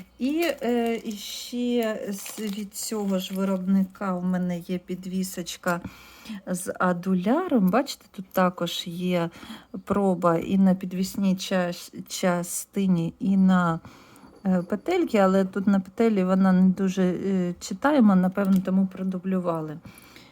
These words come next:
ще на під-, на підвісну частину.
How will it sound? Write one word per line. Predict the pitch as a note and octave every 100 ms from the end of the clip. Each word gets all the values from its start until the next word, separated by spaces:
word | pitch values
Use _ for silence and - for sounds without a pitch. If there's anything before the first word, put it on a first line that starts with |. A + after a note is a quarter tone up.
| _
ще | - -
на | D#3+ D#3
під-, | - F3 F#3+
на | E3+
підвісну | E3 E3 E3+ - F#3
частину. | E3+ F3 E3+ - E3+ D#3 D3